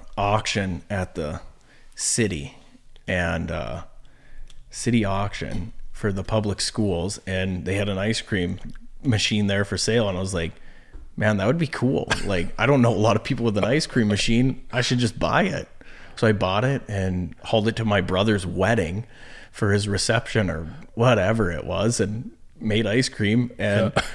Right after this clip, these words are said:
Speaker 1: I just remember seeing, and the ice cream was terrible. 'Cause, I mean, I
Speaker 2: Huh.
Speaker 1: just bought this stuff online, you know, it was like
Speaker 2: Yeah.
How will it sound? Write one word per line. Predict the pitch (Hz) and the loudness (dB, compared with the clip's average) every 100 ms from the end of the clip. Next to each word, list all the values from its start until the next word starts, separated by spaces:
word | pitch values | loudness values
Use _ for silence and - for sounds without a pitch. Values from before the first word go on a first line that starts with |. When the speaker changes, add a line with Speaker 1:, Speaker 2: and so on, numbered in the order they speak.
| - - | -10 0
Speaker 1:
I | 127 | 2
just | 147 156 | 2 2
remember | 156 135 113 131 123 98 - - - | 4 4 4 4 0 -2 -4 -6 -4
seeing, | - - 135 120 104 113 - - - - - - - | -4 2 4 6 2 -2 -10 -16 -18 -18 -14 -6 2
and | 131 | 4
the | 120 | 6
ice | 170 - | 4 2
cream | 117 | -2
was | 82 - | 0 -2
terrible. | - 107 95 69 - 87 - | -2 0 0 -2 -6 -10 -8
'Cause, | 139 127 | -2 2
I | |
mean, | 123 120 | 4 6
I | 123 | 4
Speaker 2:
Huh. | |
Speaker 1:
just | 127 98 | 2 -2
bought | 92 87 92 | -2 -2 -2
this | 98 - | -2 -2
stuff | - 95 | -2 0
online, | 104 92 85 85 87 90 | 0 0 0 -2 -2 -2
you | 90 | -2
know, | 92 87 | -2 -2
it | |
was | 92 - | -2 -2
like | 104 | -2
Speaker 2:
Yeah. | 78 | -4